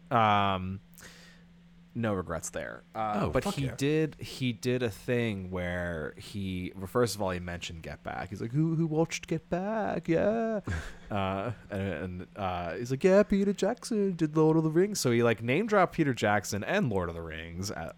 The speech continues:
Speaker 1: at a show, which I was like, "Okay, that's kinda cool."
Speaker 2: Yeah.
Speaker 1: Like, I didn't see that coming.
Speaker 2: No.
Speaker 1: Uh, and then, uh, I guess spoilers if you're seeing Paul McCart-,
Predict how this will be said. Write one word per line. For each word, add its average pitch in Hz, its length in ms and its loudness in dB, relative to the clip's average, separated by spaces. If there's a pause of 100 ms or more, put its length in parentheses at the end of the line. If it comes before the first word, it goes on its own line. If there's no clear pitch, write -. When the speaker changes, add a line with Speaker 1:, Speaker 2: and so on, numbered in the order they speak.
Speaker 1:
at 85 180 -4
a 80 100 -6
show, 85 240 -4
which 87 140 -4
I - 20 -2
was 92 100 -4
like, 117 180 -6
"Okay, 277 360 6
that's 180 180 2
kinda 95 240 2
cool." 82 500 -6
Speaker 2:
Yeah. 98 340 2
Speaker 1:
Like, 214 120 -2 (140)
I 208 80 4 (260)
didn't 147 220 2
see 120 160 2
that 90 180 -4
coming. - 380 -12 (320)
Speaker 2:
No. 131 100 0
Speaker 1:
Uh, 107 560 6 (560)
and 156 220 2
then, 170 560 2 (640)
uh, 110 500 2 (880)
I 123 60 -2
guess 117 160 2
spoilers 92 640 4
if - 140 -8
you're 85 100 -4
seeing 82 300 -2
Paul 95 200 -4
McCart-, - 320 -4